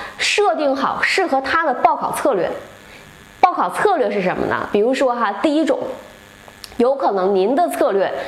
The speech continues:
就是以专业方向选择为主，那你会报考的时候，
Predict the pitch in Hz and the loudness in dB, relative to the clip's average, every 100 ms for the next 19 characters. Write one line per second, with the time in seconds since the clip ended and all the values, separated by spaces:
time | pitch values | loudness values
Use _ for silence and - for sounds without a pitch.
0 | - - - 392 302 285 175 208 247 240 | -12 -4 0 2 2 0 2 2 2 0
1 | 240 262 262 240 214 160 180 185 175 175 | 0 0 0 0 0 -2 0 2 2 0
2 | - - - - - 349 381 269 - 269 | 0 -2 -8 -16 -2 0 2 0 0 2
3 | 269 269 240 - 196 160 175 180 196 | 2 0 -2 -2 -2 0 0 0 0